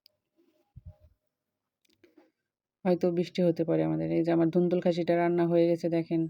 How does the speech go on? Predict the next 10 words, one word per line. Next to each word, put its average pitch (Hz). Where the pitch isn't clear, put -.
অনেক 170
ইয়ামি 170
টেস্টি 170
হয়েছে, 165
দারুণ 165
মজা। 165
দেখেন 165
ফাইনাল 165
লুকটা 165
কত 170